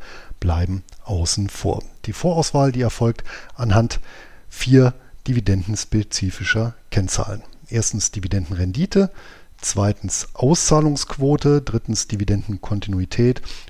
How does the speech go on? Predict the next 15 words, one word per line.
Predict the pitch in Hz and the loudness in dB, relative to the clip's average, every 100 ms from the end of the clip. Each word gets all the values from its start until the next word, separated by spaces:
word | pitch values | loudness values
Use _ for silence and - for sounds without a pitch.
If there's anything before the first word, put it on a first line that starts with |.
| - | -4
und | 139 151 - - | -2 -2 -4 -12
viertens | - 110 - 107 - | -2 -2 0 -4 -4
Dividendenwachstum. | - 92 107 90 85 87 117 123 113 87 - - - - 104 - - - - - - | -6 -6 -2 0 -2 -2 -2 -2 -2 -4 -2 -4 -4 -6 -8 -14 -12 -12 -12 -18 -20
Und | - - 101 98 92 - 104 90 | -16 -2 2 2 0 -6 -8 -2
diese | 131 175 | 0 2
Vorauswahl, | 170 - 156 139 - 135 131 110 | 0 0 0 0 0 2 4 2
die | 101 151 170 | 0 0 2
wird | 147 - | 2 0
anschließend | 127 127 123 120 123 110 | -4 -4 -2 0 0 0
über | - 104 | -2 -2
fundamentale | 98 110 101 98 92 104 98 101 | -2 -2 0 0 0 2 4 2
und | 170 196 - | 0 -2 -4
technische | - 131 113 - 110 - - - - | -6 -4 -4 -2 -2 -2 -8 -12 -12
Kriterien | - 113 - 104 98 | -2 0 2 2 2
gefiltert. | 95 - 190 180 165 | 0 0 0 4 2